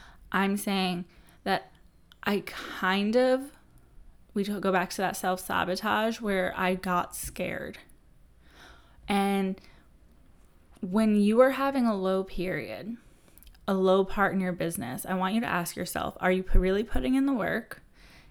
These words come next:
If you're not putting in the work that you n-, uh, that you normally put in on the high months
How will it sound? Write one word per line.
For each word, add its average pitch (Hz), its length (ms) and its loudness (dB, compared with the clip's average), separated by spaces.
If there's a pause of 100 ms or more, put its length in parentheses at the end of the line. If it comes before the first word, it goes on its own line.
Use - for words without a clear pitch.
If 190 160 0
you're 214 140 2
not 185 460 2
putting 214 260 2
in 214 120 2
the 208 100 2
work 180 300 2
that 190 120 -4
you 185 120 0
n-, 180 220 2
uh, 175 200 0
that 180 140 0
you 180 120 0
normally 175 360 0
put 202 200 -4
in 208 100 2
on 190 140 0
the 175 60 0
high 175 360 -2
months 247 520 -2